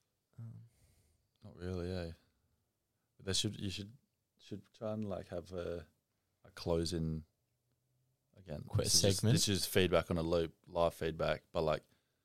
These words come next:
Speaker 2: I feel like every good, successful podcast I see at least has, like, some closing tradition.
Speaker 1: Mm.
Speaker 2: So whether it's, like, Diary of C E O is my favourite one, where it's like you leave a question for the next guest.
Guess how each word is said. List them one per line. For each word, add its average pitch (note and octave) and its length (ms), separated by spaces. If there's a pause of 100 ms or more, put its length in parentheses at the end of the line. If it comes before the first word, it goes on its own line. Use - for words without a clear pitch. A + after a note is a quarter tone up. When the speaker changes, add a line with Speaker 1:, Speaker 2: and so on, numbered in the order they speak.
(400)
Speaker 2:
I F2 60
feel F#2+ 160
like F#2 160 (180)
every F2+ 260
good, E2+ 260 (600)
successful - 580
podcast E2 500
I D#2 80
see D#2 380
at D2+ 120
least D#2+ 220
has, E2 220
like, D#2 160
some E2+ 200
closing E2 340
tradition. F#2 460 (200)
Speaker 1:
Mm. F#2+ 500
Speaker 2:
So F#2 100
whether F2 180
it's, D#2 140
like, E2 180 (240)
Diary F2+ 260
of E2 80
C F2 160
E E2 40
O E2 60
is E2 100
my D#2+ 80
favourite E2 300
one, D#2+ 200
where D#2+ 140
it's D#2+ 120
like E2+ 140
you E2+ 120
leave D#2+ 220
a D#2 260 (420)
question F2 280
for E2+ 120
the E2+ 60
next D2+ 240
guest. F2 360